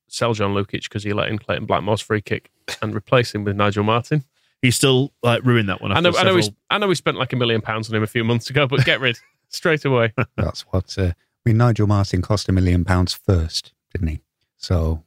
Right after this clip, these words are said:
Speaker 3: we're just, uh, upgrading from a, a second or third million pound goalkeeper to the first one. He is very good. It's annoying.
Speaker 2: Thankfully, it didn't take us too long to get back into this one, just the fifteen minutes. We were level on, uh, on thirty-two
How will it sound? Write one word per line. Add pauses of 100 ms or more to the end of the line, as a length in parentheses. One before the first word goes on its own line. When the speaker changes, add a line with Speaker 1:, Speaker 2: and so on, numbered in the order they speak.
(140)
Speaker 3:
we're (160)
just, (140)
uh, (440)
upgrading
from
a, (320)
a
second
or
third
million
pound
goalkeeper
to
the
first
one. (380)
He
is
very
good. (220)
It's
annoying. (380)
Speaker 2:
Thankfully,
it
didn't
take
us
too
long
to
get
back
into
this
one,
just
the
fifteen
minutes.
We
were
level
on,
uh, (340)
on
thirty-two